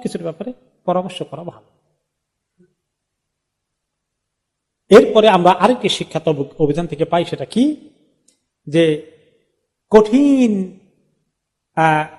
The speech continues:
পরিশ্রম করে নিজেদেরকে তৈরি করতে হবে। এই তবুকের যুদ্ধ কিন্তু আসলে মুসলমানদের জন্য ট্রেনিং ছিল। পরবর্তী পর্যায়ে এই সাহাবীদেরকে দিয়েই আল্লাহ তাআলা পারস্য বিজয় করাবেন,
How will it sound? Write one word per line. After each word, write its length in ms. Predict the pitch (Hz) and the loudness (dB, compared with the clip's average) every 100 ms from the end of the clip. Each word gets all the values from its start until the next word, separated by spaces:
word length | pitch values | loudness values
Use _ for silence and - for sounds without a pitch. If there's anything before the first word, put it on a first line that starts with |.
| - | -2
পরিশ্রম 520 | 196 247 - - 226 | 0 2 0 0 0
করে 340 | 202 180 156 160 233 233 - - _ | 0 2 4 4 2 0 -6 -20 _
নিজেদেরকে 500 | 160 175 214 208 214 | 2 6 6 4 2
তৈরি 260 | 214 208 175 | 4 4 2
করতে 260 | 151 - 131 | 0 -4 -8
হবে। 200 | 113 _ _ _ _ _ _ _ _ _ _ _ _ - | -14 _ _ _ _ _ _ _ _ _ _ _ _ 0
এই 140 | 202 | 4
তবুকের 420 | 202 226 262 269 208 | 6 6 4 2 4
যুদ্ধ 280 | 233 285 | 2 2
কিন্তু 260 | 277 262 247 | 2 2 2
আসলে 420 | 202 196 247 247 | 0 2 4 4
মুসলমানদের 680 | 226 208 226 233 226 226 220 | 4 0 0 0 0 2 2
জন্য 180 | 208 240 | 4 2
ট্রেনিং 340 | 233 226 247 240 | 6 8 10 8
ছিল। 240 | - 190 147 123 110 - _ _ _ _ _ _ _ _ _ - | 6 2 2 -2 -8 -14 _ _ _ _ _ _ _ _ _ 4
পরবর্তী 440 | 180 214 220 247 254 | 8 8 6 4 4
পর্যায়ে 380 | 240 226 226 | 4 6 4
এই 200 | 226 262 | 6 4
সাহাবীদেরকে 640 | 247 247 214 233 233 247 247 | 4 4 4 2 0 0 0
দিয়েই 400 | 196 233 277 240 | 4 6 6 4
আল্লাহ 300 | 226 233 220 | 2 4 2
তাআলা 300 | 226 214 254 269 - _ _ - | 2 2 0 -2 -14 _ _ 2
পারস্য 440 | 190 247 - - 247 | 6 6 2 2 2
বিজয় 360 | 214 208 202 | 4 6 6
করাবেন, 640 | 185 175 160 160 165 220 | 8 6 6 4 2 0